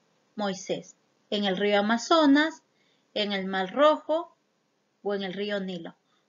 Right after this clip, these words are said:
Muy bien, a orillas, en el río Nilo. ¿Qué significaba el nombre de Moisés? Salvado de las aguas.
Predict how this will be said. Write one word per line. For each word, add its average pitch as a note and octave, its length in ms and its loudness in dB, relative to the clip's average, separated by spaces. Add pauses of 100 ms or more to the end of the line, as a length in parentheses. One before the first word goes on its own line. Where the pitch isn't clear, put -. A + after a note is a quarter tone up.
(120)
Muy D#4 300 2
bien, A#3 360 -2
a G3 200 -2
orillas, B3 600 0 (120)
en F#3+ 180 -4
el F3 100 -8
río A#3 400 -2 (320)
Nilo. F#3+ 480 -8 (760)
¿Qué C4+ 180 0
significaba D4 920 -2
el A#3+ 100 -2
nombre C4+ 480 -2 (140)
de B3 120 -2
Moisés? B3 640 -4 (560)
Salvado G#3 640 -2
de G#3 100 -4
las D4 340 -4 (300)
aguas. F3 640 -4